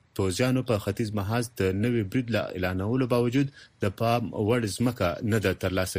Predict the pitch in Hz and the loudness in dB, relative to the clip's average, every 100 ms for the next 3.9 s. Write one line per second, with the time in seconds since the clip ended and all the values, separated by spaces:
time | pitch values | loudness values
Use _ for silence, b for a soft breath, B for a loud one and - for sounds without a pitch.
0 | 95 95 95 95 - _ _ B B B | -2 2 2 0 -6 _ _ B B B
1 | 135 - 160 147 127 131 143 - 101 98 | 0 2 0 2 0 2 0 0 -2 -2
2 | 104 127 107 95 90 - 143 120 131 B | -2 -2 0 -2 -2 0 0 2 -2 B
3 | _ 110 120 123 123 113 117 120 | _ 0 2 2 0 -2 -4 -4